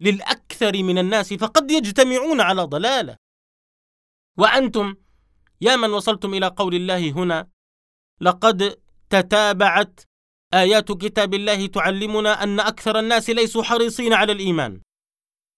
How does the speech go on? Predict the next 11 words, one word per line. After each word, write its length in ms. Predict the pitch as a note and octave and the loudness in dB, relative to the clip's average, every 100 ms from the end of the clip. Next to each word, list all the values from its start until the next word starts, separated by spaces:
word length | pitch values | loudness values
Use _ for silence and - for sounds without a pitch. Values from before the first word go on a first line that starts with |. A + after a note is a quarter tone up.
| _ _ _ _ - | _ _ _ _ -4
وأن 300 | F#3 A3 A3 | 0 2 2
أكثرهم 600 | A3+ - B3 A#3 A#3 A#3+ | 0 0 0 2 2 2
لا 80 | |
يعقلون، 640 | A#3+ G#3+ G3 B3 A#3+ C3+ - _ _ _ _ _ _ _ _ _ _ | 2 0 -2 -2 -2 -4 -10 _ _ _ _ _ _ _ _ _ _
وأن 260 | D#3 A3+ A#3 | -2 0 0
اتباع 460 | A3+ A#3 A3+ G#3 A3 | 0 0 2 2 0
الأهواء 540 | G#3+ G3+ A#3+ A3+ G#3 | -2 2 2 2 -2
هو 220 | F3+ G3 | -2 0
الذي 460 | A3+ G#3+ G#3 A3 G#3+ | -2 -2 -4 -4 -6
يحكمهم 680 | - - A#3 A3 G#3 G#3+ | -6 -8 -8 -4 -4 -4
ويسيرهم". 720 | A3 G#3 - D#3+ A#2 G2+ G2 | -6 -6 -6 -8 -8 -12 -14